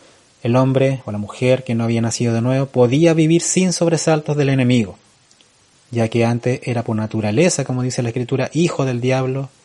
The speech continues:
siguiendo las corrientes de este mundo, viviendo en la corrupción. Pero una vez que Dios salva a esta persona, comienza el diablo y el, este, este diablo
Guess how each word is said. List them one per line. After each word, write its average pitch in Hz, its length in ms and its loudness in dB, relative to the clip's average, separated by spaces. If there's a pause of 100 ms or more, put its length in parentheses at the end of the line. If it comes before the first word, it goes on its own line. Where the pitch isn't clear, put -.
(480)
siguiendo 139 440 2
las 147 140 0
corrientes 123 400 0
de 113 60 -4
este - 140 -10
mundo, 139 580 0 (680)
viviendo 131 480 2
en 131 80 -2
la 123 100 0
corrupción. 131 640 -2 (640)
Pero 135 180 4
una 143 160 2
vez 151 160 0
que 135 140 0
Dios 147 140 -2
salva 160 440 4
a - 20 2
esta 123 220 -6
persona, 143 600 -4 (640)
comienza 131 540 0
el 127 100 -4
diablo 151 560 0 (120)
y 117 120 -6
el, 110 360 -12
este, - 300 -14
este 117 240 -8
diablo 131 560 2